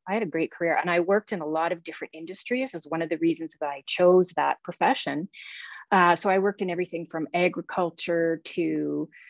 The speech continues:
utilities to oil and gas, which is the career from which I retired. Uh, I was able to retire at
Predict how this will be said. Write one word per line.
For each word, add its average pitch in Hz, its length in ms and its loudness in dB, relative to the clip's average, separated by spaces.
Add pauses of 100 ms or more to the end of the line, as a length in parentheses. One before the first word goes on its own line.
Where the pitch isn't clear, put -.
(120)
utilities 165 960 2
to 160 260 -6
oil 156 200 -6
and 147 120 -6
gas, 160 360 -4
which - 160 -10
is 156 200 -10
the 151 220 -4
career 156 340 2
from 156 200 -6
which - 180 -8
I - 40 -4
retired. 139 640 -4 (640)
Uh, 190 40 4
I 175 240 4
was 175 120 2
able 190 220 4
to 175 60 0
retire 170 480 0
at - 200 -2